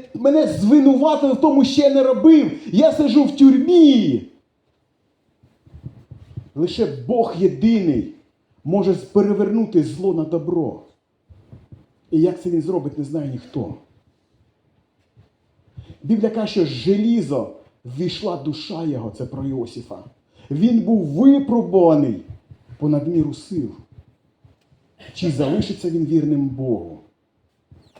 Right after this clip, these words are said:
І коли він зустрів своїх предателів, він каже: «Я простив вас».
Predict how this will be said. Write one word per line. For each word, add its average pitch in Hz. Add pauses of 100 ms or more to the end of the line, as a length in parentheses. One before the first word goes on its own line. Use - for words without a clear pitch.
(200)
І 139
коли 165
він 180
зустрів 151
своїх 151
предателів, 135 (920)
він 127
каже: 123 (920)
«Я -
простив -
вас». -